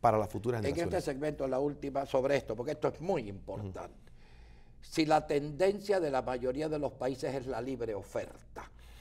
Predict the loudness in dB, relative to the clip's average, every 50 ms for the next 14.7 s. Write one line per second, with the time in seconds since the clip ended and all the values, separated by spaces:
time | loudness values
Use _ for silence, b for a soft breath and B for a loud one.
0 | B B B B B 6 6 6 6 6 0 -2 -2 2 2 2 2 0 -6 -2
1 | 0 2 2 2 0 -2 -4 -2 -2 -2 -2 -2 -2 -2 0 -2 -4 -4 -4 -6
2 | -4 -4 -4 -8 -8 -6 -4 -4 -4 -4 -4 -4 -2 0 0 0 -2 -2 -4 -4
3 | -2 -2 -2 -2 -6 -10 -12 -12 -14 -14 -14 -10 -2 0 2 2 2 2 2 0
4 | 0 -2 -2 -2 4 6 6 6 6 6 6 8 8 8 8 8 8 6 6 6
5 | 6 8 8 8 6 4 -2 -6 -12 -12 -10 -8 -8 -6 -2 -2 -2 -2 0 -2
6 | -2 4 6 6 8 8 6 4 2 0 0 2 2 4 4 4 0 -2 -2 0
7 | 4 6 6 6 6 6 4 4 4 4 4 2 2 2 4 6 8 8 8 6
8 | 6 6 4 6 6 4 2 2 2 2 2 2 2 0 2 4 4 6 6 6
9 | 6 4 4 2 -4 -2 2 6 8 10 10 8 8 6 2 4 4 6 8 8
10 | 8 8 6 4 4 4 4 4 4 2 0 -2 -2 0 0 0 0 0 -2 -2
11 | 0 0 -2 -2 -2 -2 0 2 2 2 2 0 0 2 2 0 0 2 2 4
12 | 4 4 4 2 2 2 2 2 2 0 -2 -2 -2 -2 0 0 0 -2 0 0
13 | 0 0 0 -2 -4 -2 -2 -2 -2 -2 -2 2 6 6 6 6 4 0 -4 -10
14 | -6 -4 -2 -2 -2 0 4 4 4 4 4 2 -2 -2